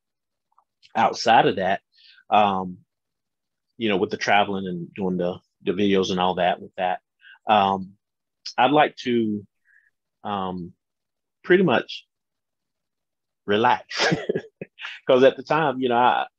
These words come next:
I'll, I'll be able to build, have it built up enough to where I, I, I can just travel and, you know, do what I wanna do. Um, you know, obviously helping people at the same time,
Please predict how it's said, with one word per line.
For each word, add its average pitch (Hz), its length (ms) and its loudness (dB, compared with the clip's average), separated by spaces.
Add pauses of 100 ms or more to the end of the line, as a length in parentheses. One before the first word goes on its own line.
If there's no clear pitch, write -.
I'll, 120 200 2
I'll 120 260 0
be 123 120 -6
able 120 120 -8
to 110 60 -12
build, 113 280 -2 (100)
have 113 220 -6
it - 180 -10
built 113 260 -4
up 120 160 0
enough 101 280 -6
to 104 100 -14
where 101 300 2
I, 110 160 0 (240)
I, 101 60 -8 (160)
I 113 100 0
can 113 140 -6
just 104 180 -10
travel 113 540 0
and, 98 360 -8 (400)
you 127 100 2
know, 120 80 6
do 147 160 6
what 135 100 6
I 113 60 6
wanna 110 300 2
do. - 840 -20
Um, 92 400 -8 (240)
you 135 120 0
know, 123 100 6
obviously 170 460 2
helping 104 280 -2
people 90 300 -6
at - 80 -6
the - 80 -18
same 85 240 -8
time, 90 400 -4